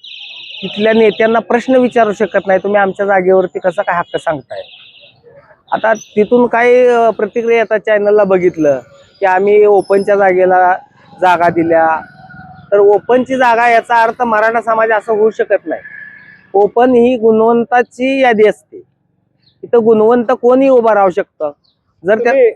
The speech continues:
Speaker 2: ओबीसी जनतेला काय आव्हान कराल या सगळ्या भागातल्या?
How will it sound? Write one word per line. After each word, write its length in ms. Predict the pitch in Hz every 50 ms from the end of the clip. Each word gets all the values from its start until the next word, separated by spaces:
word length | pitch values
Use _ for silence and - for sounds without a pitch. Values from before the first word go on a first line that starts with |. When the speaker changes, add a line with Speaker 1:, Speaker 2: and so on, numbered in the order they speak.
| -
Speaker 2:
ओबीसी 460 | 214 208 202 190 180 185 208 175 196 208
जनतेला 320 | 226 208 190 - 208 220
काय 220 | 214 _ 208 214
आव्हान 240 | 214 208 190 185 185
कराल 260 | 175 180 165 160 156
या 180 | 151 151 147 147
सगळ्या 440 | - _ _ - 160 156 147 143 143 _ _ _ _ _
भागातल्या? 380 | 160 151 143 139 - 131 -